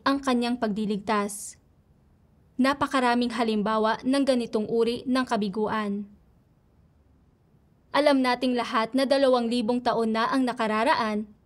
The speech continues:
nagpakita at gumawa ang Panginoong Hesus sa Judea para tubusin ang sangkatauhan at nangaral ng, "Mangagsisi kayo, sapagkat malapit na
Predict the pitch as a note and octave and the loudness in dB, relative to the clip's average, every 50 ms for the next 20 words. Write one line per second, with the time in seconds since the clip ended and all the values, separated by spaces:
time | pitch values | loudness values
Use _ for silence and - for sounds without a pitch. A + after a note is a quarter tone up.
0 | _ _ _ _ _ _ - C#4 D#4 D4+ C4 - C#4 C4+ - D4 C#4+ C#4+ C#4+ - | _ _ _ _ _ _ 0 2 2 2 2 0 -2 0 0 0 -2 -2 0 0
1 | C4+ - C#4 C#4 C#4 A3+ B3+ B3+ A#3 A3+ G#3+ G#3+ A3 A3+ A3+ - C4+ C#4 C4+ C4+ | 0 0 0 -2 -2 0 0 0 2 2 2 2 2 2 0 0 -2 0 0 0
2 | B3 A#3+ A#3 A3+ A3+ A3+ A3+ A3+ D4+ D#4 - - A3+ G#3 G#3+ - - C#4+ B3+ G#3 | 0 0 0 -2 -2 -2 -2 -2 -2 -2 0 0 -2 -2 -2 -2 -2 -2 0 0
3 | B3+ G#3 F#3 G#3+ G#3 G3+ G#3 G3+ G3 G3+ G3+ - _ _ _ _ _ _ _ - | 0 -2 -2 0 0 0 0 0 -2 -6 -8 -12 _ _ _ _ _ _ _ 2
4 | C#4 C#4 C#4 C#4 C4+ C#4 B3+ G#3 G#3+ G#3+ G#3+ - C#4 C4+ C4+ - A#3+ A#3+ - - | 4 4 4 2 2 0 -2 -2 -2 -4 -2 -2 -2 -2 0 -2 -4 -4 -4 -4
5 | A3 G3+ - A3 - A3 - D4 E4+ E4 C#4+ A3 G#3+ G#3 G#3+ - - - _ _ | -4 -4 -4 -4 -4 -2 0 0 0 0 0 -2 -2 -2 -4 -8 -12 -20 _ _
6 | _ _ - D4 D#4 D#4 - C4+ B3+ A#3+ A#3 A3+ A3+ A3+ A3+ A3 A3 A3 A3 G#3+ | _ _ 0 0 0 2 0 0 0 0 0 2 2 2 0 0 0 -2 -2 -2
7 | G#3 G#3 G#3 - - _ _ _ _ _ _ _ _ _ _ _ _ _ _ - | -4 -6 -10 -12 -18 _ _ _ _ _ _ _ _ _ _ _ _ _ _ 2
8 | B3+ C#4+ C#4+ C4+ B3 A#3 B3 - - B3 A#3 - - A#3+ - A#3 A3 G#3+ G#3 G#3 | 4 4 4 2 0 -2 -2 -2 -2 -2 -2 -2 -4 -2 0 0 0 2 2 2
9 | G#3+ C4+ - - _ _ _ _ _ - - - D#4 D#4 - D4 C4+ C4+ - C#4+ | 0 -2 -4 -10 _ _ _ _ _ -6 -2 0 0 2 2 0 0 2 0 0
10 | C#4+ C#4+ - B3+ A#3+ A3+ A3+ A3 A3+ A3+ B3+ B3 B3 B3+ B3+ A#3 A3+ A3+ - | 0 0 0 0 0 0 0 0 0 0 -2 -4 -4 -2 -2 -2 -2 -2 -4